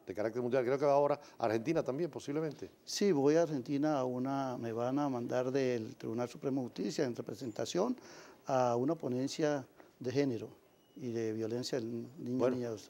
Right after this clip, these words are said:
Speaker 1: muchísimas gracias entonces, eh, dentro de este, eh, interés de Brújula Internacional por los temas internacionales y sobre todo por el tema de la justicia penal de carácter mundial.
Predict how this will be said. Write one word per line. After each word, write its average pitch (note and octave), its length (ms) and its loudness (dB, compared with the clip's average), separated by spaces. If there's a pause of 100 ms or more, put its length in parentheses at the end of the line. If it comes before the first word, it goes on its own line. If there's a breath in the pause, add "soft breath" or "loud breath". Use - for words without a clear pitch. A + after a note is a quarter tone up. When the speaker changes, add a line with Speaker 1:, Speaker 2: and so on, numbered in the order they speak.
(160)
Speaker 1:
muchísimas C3+ 400 2
gracias C#3 340 6
entonces, C3 540 0
eh, A#2+ 220 0
dentro G#2+ 420 -2
de A2+ 60 2
este, C3+ 340 0 (320 loud breath)
eh, A2+ 140 0
interés C3+ 440 2
de B2+ 80 2
Brújula B2+ 280 2
Internacional A#2 580 0
por C3 280 0 (340 loud breath)
los G2+ 180 -6
temas B2+ 240 2
internacionales B2 600 0
y - 20 -10
sobre G2+ 160 -4
todo A2 240 0
por A2 160 -4
el E2+ 100 -6
tema G#2+ 200 -2
de A#2 80 0
la G2+ 60 -2
justicia A2 440 -4 (340 loud breath)
penal A2+ 400 0 (300 loud breath)
de G#2+ 240 0
carácter B2 380 0
mundial. G2 360 -2